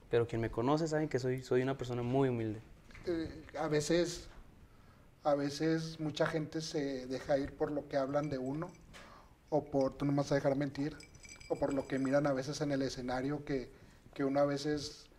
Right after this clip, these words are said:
Speaker 2: proyecta, ¿no? A veces puedes proyectar que estás enojado, puedes proyectar muchas cosas, pero la verdad no saben la responsabilidad que uno trae
Speaker 1: Claro.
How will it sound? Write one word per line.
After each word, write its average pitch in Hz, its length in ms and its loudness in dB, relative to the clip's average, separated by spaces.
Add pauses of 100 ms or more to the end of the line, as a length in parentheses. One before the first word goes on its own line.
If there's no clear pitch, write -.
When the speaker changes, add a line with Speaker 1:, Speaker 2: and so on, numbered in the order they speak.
(280)
Speaker 2:
proyecta, 135 540 4
¿no? 135 120 2
A 139 40 2
veces 143 220 -2
puedes - 240 2
proyectar 131 540 2
que - 80 -6
estás 139 360 0
enojado, 135 540 0
puedes 139 280 -6
proyectar 131 500 -2
muchas 139 300 -4
cosas, 151 400 -8 (460)
pero 135 180 4
la 131 160 4
verdad 127 240 0
no 139 100 -2
saben 139 320 4
la 139 100 4
responsabilidad 123 760 -2
que - 120 -10
uno 131 180 -4
trae 127 320 -4 (360)
Speaker 1:
Claro. 107 280 -8